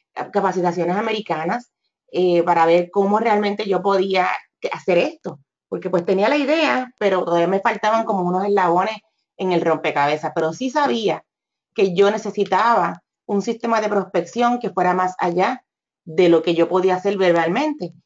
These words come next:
porque yo puedo prospectar mi urbanización y la escuela de mi hija y el equipo de pelota de mi hijo,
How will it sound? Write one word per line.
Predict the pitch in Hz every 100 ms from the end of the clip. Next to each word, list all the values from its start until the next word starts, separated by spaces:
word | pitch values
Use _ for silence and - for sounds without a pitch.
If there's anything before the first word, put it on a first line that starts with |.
| -
porque | - 175 175
yo | 175
puedo | 175 202 208 208
prospectar | 202 196 196 - 196
mi | 190
urbanización | 185 180 165 - 208 247
y | 240
la | 190
escuela | - 190
de | 190
mi | 180 180 226
hija | 240 240 226 - _ _
y | 190 180
el | 175
equipo | 175 180 190
de | 190
pelota | 190 180 175 175 175
de | 170
mi | 170 196 233
hijo, | 220